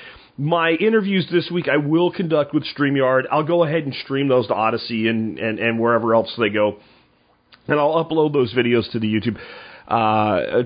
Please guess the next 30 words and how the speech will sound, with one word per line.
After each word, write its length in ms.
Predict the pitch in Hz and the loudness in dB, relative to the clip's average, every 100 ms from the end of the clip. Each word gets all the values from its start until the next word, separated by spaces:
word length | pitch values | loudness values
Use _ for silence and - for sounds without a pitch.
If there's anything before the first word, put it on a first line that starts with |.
| - | 0
channel, 400 | 139 123 120 107 | 2 2 2 2
but 160 | 120 | 2
I 80 | 139 | 2
won't 400 | 135 156 151 - | 2 2 0 0
bother 480 | 123 120 131 127 110 | 0 0 2 2 0
videoing 800 | 95 127 123 123 110 113 107 107 | 0 -2 0 2 2 2 0 -2
the 80 | 107 | -6
standalone 680 | - 127 117 107 110 117 120 | -2 -2 0 -2 0 -2 -2
shows 500 | - 120 107 104 101 - | -2 0 2 0 -4 -12
this 240 | 113 113 104 - | -8 -6 -6 -8
week 380 | 110 117 110 - | -6 -6 -6 -8
because 380 | 113 - 117 120 | -12 -6 -6 -4
that 160 | 110 | -4
just 240 | - 110 113 | -4 -10 -4
won't 240 | 110 90 | -2 0
make 220 | 98 92 - - - | -2 -6 -10 -12 0
sense, 300 | 98 95 90 - - - | 0 0 -4 -12 -14 -10
uh, 320 | 92 - 101 | -8 -6 -6
under 200 | 104 104 | -4 -4
the 120 | 95 | -4
circumstance 560 | 92 98 90 80 92 90 | -6 -6 -6 -8 -6 -4
of 160 | 95 90 - - - - | -4 -6 -14 -18 -14 -2
YouTube 380 | 104 95 104 95 | -2 2 0 2
being 220 | 92 90 | 0 -2
banned, 200 | 127 131 | 0 0
because 260 | 135 156 139 | 0 -2 0
you 100 | 175 | 0
guys 180 | 208 185 | 0 0
just 160 | 196 - | -4 0
don't, 260 | 190 170 | 0 0